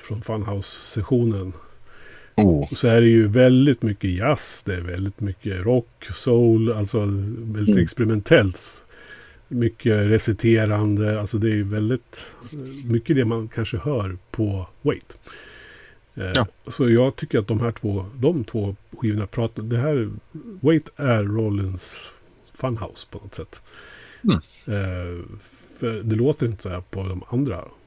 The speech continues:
Speaker 1: Rollins-skivorna.
Speaker 2: Nej.
Speaker 1: Eh, så. Och jag är precis som du ganska glad att han har liksom publikt deklarerat att jag, jag tänker inte hålla på med någon mer musik.
Speaker 2: Nej.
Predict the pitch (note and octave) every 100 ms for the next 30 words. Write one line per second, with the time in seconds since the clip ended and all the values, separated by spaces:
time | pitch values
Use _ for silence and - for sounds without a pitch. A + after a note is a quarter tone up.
0 | - F2+ F2+ G2+ G#2+ E2+ - - - -
1 | _ - - - - - - - A2 A2+
2 | - - G3+ A2 F#2+ F2+ E2+ - - _
3 | - - _ - - - - - - _
4 | C#3 A2+ A#2 B2 A2+ - B2 A#2 A#2 D#3
5 | B2 G2+ A2 A2 G#2+ C3 G#2 F#2+ F#2+ G2
6 | F#2+ F#2 F#2 F#2 E2 G#2+ - _ - -
7 | F#2 F#2+ F#2+ - _ _ _ - A2+ A#2
8 | A#2+ - G#2 G2 G#2+ - G#2+ A#2 A#2 G2
9 | F2 - - G2 F2+ _ - G#2 F#2+ F#2
10 | F#2 - G#2 F#2+ F#2+ F#2+ - C3+ F2+ E2
11 | F2 F2 - - - - - - - -
12 | - _ _ _ - A2